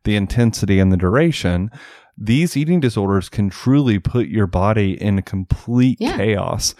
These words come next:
Speaker 1: and can kill you. One
Speaker 2: Yeah.
Speaker 1: of the things that I used to do and I train people on now is utilization management from the insurance side and, like, the things that we go f-, through, like, the information that we obtain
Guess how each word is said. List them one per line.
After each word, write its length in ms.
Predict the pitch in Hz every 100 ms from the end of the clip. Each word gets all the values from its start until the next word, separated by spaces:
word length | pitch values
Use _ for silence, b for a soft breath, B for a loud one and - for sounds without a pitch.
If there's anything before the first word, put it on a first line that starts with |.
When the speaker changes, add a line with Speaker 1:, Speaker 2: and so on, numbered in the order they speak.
| B B -
Speaker 1:
and 280 | 131 131
can 260 | 127 131 113
kill 240 | 123 117
you. 320 | 110 - 127 - _ _ _ _ -
One 300 | 127 - 165
Speaker 2:
Yeah. 40 |
Speaker 1:
of 40 | 127
the 100 | 110
things 460 | 127 120 117 -
that 240 | 107 98 - _ _ _ _ _ -
I 100 | 117
used 380 | 107 107 - -
to 80 |
do 280 | 101 127 120
and 80 | 98
I 100 | 98
train 420 | - - 117 131
people 320 | 120 107 104 95
on 220 | 92 87
now 440 | 107 127 98 92 B B B
is 220 | 120 101
utilization 680 | 113 120 117 104 104 - 98
management 540 | 92 107 101 - 90 -
from 140 | 95
the 140 | 92 98
insurance 580 | 101 - 123 123 127
side 420 | - 120 120 135 143 b b b b
and, 180 | 113 104
like, 300 | 107 101 - _ -
the 140 | - 110
things 380 | 113 117 113
that 100 | 110
we 160 | 101 110
go 240 | 95 101 101
f-, 240 | - - -
through, 500 | 110 104 104 107 107
like, 200 | 101 95
the 100 | 107
information 520 | 98 107 98 98 113 98
that 100 | 95
we 180 | 101 95
obtain 680 | 85 - 98 98 117 156